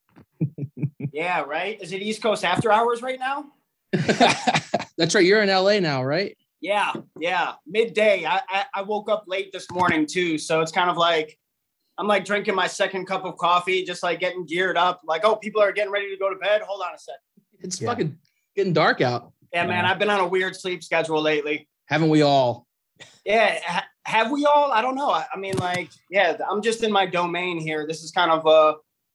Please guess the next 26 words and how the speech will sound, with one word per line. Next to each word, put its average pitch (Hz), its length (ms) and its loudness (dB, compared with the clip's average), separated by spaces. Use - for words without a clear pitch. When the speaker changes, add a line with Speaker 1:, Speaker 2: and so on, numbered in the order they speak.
Speaker 2:
this 165 120 -12
is 160 140 -8
the 170 80 -4
studio 165 840 4
and, 147 300 -2
uh, 143 380 0
pretty 170 200 -4
much 165 320 -2
my, 151 440 2
my 147 120 0
creative 165 440 0
space 165 640 0
that 156 80 -2
I 151 80 2
spend, 165 640 -4
uh, 147 280 2
ninety-nine 160 760 -2
percent 160 340 -8
nine 156 200 0
of 151 100 -4
my 147 160 0
life 151 360 0
right 160 160 2
now. 160 340 -2
Speaker 3:
<laughs> - 0 -
Speaker 2:
But 143 600 -4